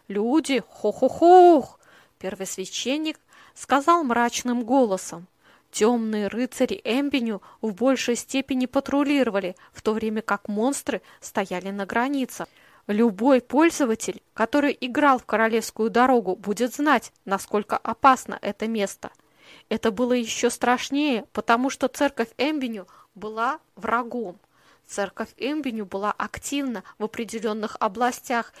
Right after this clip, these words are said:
и большинство людей знало о мощи церкви Эмбиню. Скоро экран показал игроков, вторгающихся в королевство Грэдиан. «Вперед, воины! Будем бороться до конца, чтобы защитить наш мир!»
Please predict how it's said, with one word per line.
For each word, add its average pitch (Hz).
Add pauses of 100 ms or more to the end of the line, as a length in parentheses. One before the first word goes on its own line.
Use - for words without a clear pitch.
(180)
и -
большинство 240
людей 262
знало 233
о 226
мощи 262
церкви 202
Эмбиню. 220 (540)
Скоро 277
экран 214
показал 269
игроков, 262 (440)
вторгающихся 220
в -
королевство 214 (500)
Грэдиан. 190 (460)
«Вперед, 226
воины! 233 (320)
Будем 220
бороться 302
до 202
конца, 294
чтобы 190
защитить 311
наш 226
мир!» 269